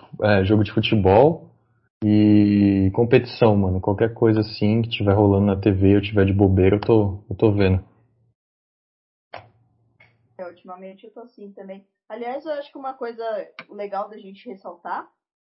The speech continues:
Speaker 2: foi que o, os jogos do futebol feminino começaram a ser mais televisionados, né?
Speaker 1: Sim, hoje inclusive teve a final, né, da Ladies Cup lá no, no Allianz Parque. Infelizmente as sereias perderam, as sereias da Vila. Mas eu acho que foi,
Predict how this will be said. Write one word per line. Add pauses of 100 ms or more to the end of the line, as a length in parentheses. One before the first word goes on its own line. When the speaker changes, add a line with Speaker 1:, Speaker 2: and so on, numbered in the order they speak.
(540)
Speaker 2:
foi
que
o,
os
jogos
do
futebol
feminino
começaram
a
ser
mais
televisionados,
né? (480)
Speaker 1:
Sim,
hoje
inclusive
teve
a
final,
né,
da
Ladies
Cup
lá
no, (360)
no
Allianz
Parque.
Infelizmente (100)
as
sereias
perderam,
as
sereias
da
Vila. (440)
Mas
eu
acho
que
foi,